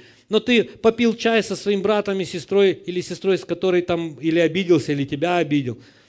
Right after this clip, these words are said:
Ты пьешь чай, и как ты можешь сидеть за столом и дуться на этого человека? «Да ладно, мы же учим любить, так че я буду на него дуться?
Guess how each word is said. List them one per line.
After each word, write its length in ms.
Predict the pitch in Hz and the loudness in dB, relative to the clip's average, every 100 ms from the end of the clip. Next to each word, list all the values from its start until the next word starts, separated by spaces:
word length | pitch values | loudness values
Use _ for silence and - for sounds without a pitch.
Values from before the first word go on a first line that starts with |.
| _ - | _ -2
Ты 120 | 240 | 0
пьешь 280 | 240 226 - | 2 0 2
чай, 380 | - 233 214 | 0 2 4
и 40 | 175 | 4
как 320 | - 247 247 | 2 -4 -2
ты 120 | 247 | -2
можешь 520 | 220 247 254 185 135 | 2 2 2 0 -2
сидеть 360 | 135 202 190 208 | -4 -2 2 2
за 100 | 185 | 2
столом 480 | - 202 214 214 208 - _ - | 0 4 4 4 0 -16 _ -4
и 100 | 196 | -2
дуться 400 | 151 240 233 160 | 4 4 4 0
на 160 | 143 135 | 0 -2
этого 180 | 131 | -4
человека? 380 | 120 120 107 110 - _ _ _ _ _ - | -6 -6 -8 -8 -20 _ _ _ _ _ 0
«Да 160 | 170 | 4
ладно, 420 | 226 262 269 240 | 4 2 0 0
мы 160 | 180 220 | 0 0
же 140 | 220 | 2
учим 540 | 247 262 269 - 226 220 | 2 4 2 2 -2 -2
любить, 640 | 208 220 202 285 233 - - - _ - | -2 0 4 6 6 0 -12 -20 _ -12
так 160 | 196 | -8
че 120 | - | -2
я 100 | 269 | 0
буду 200 | 247 247 | 0 0
на 120 | 254 254 | 0 2
него 240 | 247 254 | 2 2
дуться? 640 | 202 269 262 262 135 101 | 2 4 4 4 0 0